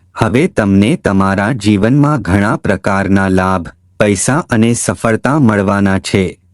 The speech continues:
જેના કારણે કન્યા રાશિના લોકોનું જીવન બદલાઈ જશે.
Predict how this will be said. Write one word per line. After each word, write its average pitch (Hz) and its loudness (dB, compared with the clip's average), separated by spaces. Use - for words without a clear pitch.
જેના 113 2
કારણે 101 0
કન્યા 117 2
રાશિના 107 0
લોકોનું 110 2
જીવન 110 2
બદલાઈ 101 2
જશે. 95 -2